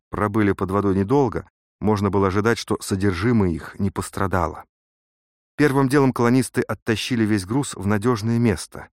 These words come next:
Прилив начнется только через несколько часов,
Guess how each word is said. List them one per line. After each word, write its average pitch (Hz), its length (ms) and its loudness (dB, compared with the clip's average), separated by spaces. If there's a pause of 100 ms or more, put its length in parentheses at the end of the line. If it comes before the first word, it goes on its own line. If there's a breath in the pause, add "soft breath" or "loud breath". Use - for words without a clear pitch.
(380)
Прилив 95 640 0
начнется 95 480 -2
только 98 260 -2
через 92 220 -4
несколько 101 340 -2
часов, - 500 -4